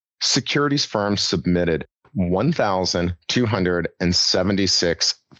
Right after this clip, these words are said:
filings to the S E C that contained the word metaverse. Now, one thousand two hundred and twenty-seven of these one thousand two hundred and seventy-six filings submitted by securities firms over this twenty-year period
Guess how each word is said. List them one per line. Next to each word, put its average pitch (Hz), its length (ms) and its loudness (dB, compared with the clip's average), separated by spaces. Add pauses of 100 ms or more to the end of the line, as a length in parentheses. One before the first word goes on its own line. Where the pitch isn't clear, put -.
(120)
filings 73 540 -2
to - 120 -2
the - 220 0
S 82 220 0
E 85 80 2
C 60 380 -2 (260)
that 117 120 -2
contained 123 400 0
the 104 60 0
word 95 320 -2 (100)
metaverse. 85 760 0 (500)
Now, - 400 -2 (520)
one 117 260 0
thousand 98 540 0 (120)
two 131 160 0
hundred 101 300 2
and 92 140 0
twenty-seven 87 800 -2 (280)
of 143 220 -2
these 98 300 0 (120)
one 98 240 0
thousand 87 520 -2 (100)
two 107 160 0
hundred 87 360 0 (120)
and 101 140 0
seventy-six 90 680 0
filings 85 680 0
submitted 98 500 0
by 85 140 0
securities 107 580 0
firms 82 380 0 (100)
over 98 200 0
this - 320 -2
twenty-year 139 560 0
period 95 480 -2